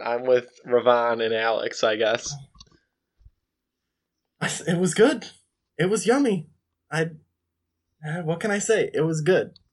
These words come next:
Speaker 2: Also, it was, like, dollar store everything bagel, so it's probably
Speaker 1: Oh. <laughs>
Speaker 2: like, there's not even any real other ingredients. It was probably like, it was on, it's a plain bagel on a shelf next to an onion.
Speaker 1: <laughs> Like LaCroix.
Speaker 2: Yeah, it's like LaCroix.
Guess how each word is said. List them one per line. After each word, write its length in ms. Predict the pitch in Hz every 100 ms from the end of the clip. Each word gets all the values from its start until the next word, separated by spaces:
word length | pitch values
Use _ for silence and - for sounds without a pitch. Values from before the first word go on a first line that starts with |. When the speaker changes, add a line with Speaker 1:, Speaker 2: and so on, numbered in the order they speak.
| _ _ _ _ _ 190
Speaker 2:
Also, 240 | 226 349
it 220 | 262 262
was, 140 | 269 262
like, 240 | 262 185
dollar 360 | 233 254 285 277
store 260 | - 233
everything 500 | 202 208 233 226 175
bagel, 360 | 151 135 135 143
so 220 | 151 190
it's 120 | 185
probably 520 | - 220 226 233 220 214
Speaker 1:
Oh. 60 |
<laughs> 100 | 190
Speaker 2:
like, 220 | 175 - - _ _ -
there's 220 | 190 202
not 180 | 196 214
even 140 | 220
any 160 | 214 208
real 760 | 165 147 196 214 202 175 147 - _ _
other 260 | 170 170 190
ingredients. 420 | 165 165 214 208
It 80 | 185
was 140 | 180
probably 220 | - 214 202
like, 240 | 175 - - _ _ -
it 80 | 214
was 200 | 220 185
on, 200 | 214 214
it's 120 | 185 190
a 80 |
plain 320 | 165 - 208 202
bagel 280 | 190 202 190
on 120 | 185
a 80 | 165
shelf 300 | - 185 180 -
next 340 | 143 156 -
to 160 | 208 160
an 80 | 143
onion. 580 | 131 214 - 151 151 -
Speaker 1:
<laughs> 60 | _ _ - 247 - - 202 - -
Like 240 | - 120
LaCroix. 540 | 127 120 143 147 107 113 _ _ _ _ _ _ _ _ - -
Speaker 2:
Yeah, 240 | 277 170
it's 120 | 160
like 160 | 220 214
LaCroix. 640 | 214 - 247 170 175 110